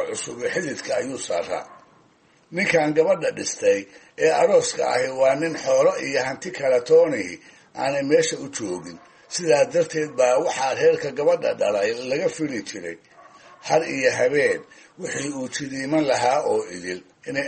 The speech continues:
aqalka u soo dhigaan. Ha yeeshee, wax kastoo ku wacnaa iyo siduu Salaan tixdiisa ku sheegi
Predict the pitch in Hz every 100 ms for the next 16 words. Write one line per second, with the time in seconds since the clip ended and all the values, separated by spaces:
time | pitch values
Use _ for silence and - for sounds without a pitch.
0 | 160 143 123 - - - 110 95 95 92
1 | 73 _ _ _ _ _ _ _ - 120
2 | 131 101 90 92 87 - - - - 165
3 | 160 143 - 147 147 180 135 101 110 135
4 | 127 123 117 190 151 135 - 127 127 123
5 | 131 143 127 131 123 185 - 143 151